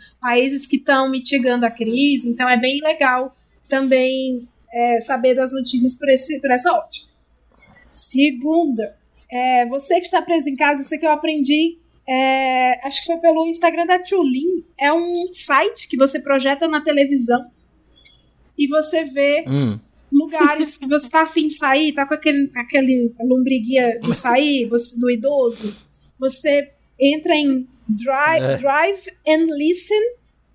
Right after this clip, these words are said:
Speaker 1: Drive and Listen, né? Ponto Hero Coop, ou seja, ponto H E R O K U A P P ponto com.
Speaker 2: Uhum.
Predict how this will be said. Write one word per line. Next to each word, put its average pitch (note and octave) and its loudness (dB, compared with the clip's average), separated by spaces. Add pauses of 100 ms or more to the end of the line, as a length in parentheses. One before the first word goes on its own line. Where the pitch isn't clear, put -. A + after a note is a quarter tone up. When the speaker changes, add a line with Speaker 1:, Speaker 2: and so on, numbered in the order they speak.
(120)
Speaker 1:
Drive B3 -2
and C4+ 0
Listen, D4 2 (280)
né? B3 -8 (420)
Ponto B3 2 (600)
Hero F#4+ 0 (260)
Coop, D#4+ 0 (220)
ou C4+ 0
seja, A#3 -2
ponto A#3+ 2
H C4+ 2
E C4 -2 (220)
R C#4 0
O A3+ 2 (460)
K D#4+ 0 (220)
U D4+ 4 (200)
A D4 2 (160)
P C4 4 (100)
P B3 0 (600)
ponto G4 2
com. A#3+ 0 (260)
Speaker 2:
Uhum. A2+ 0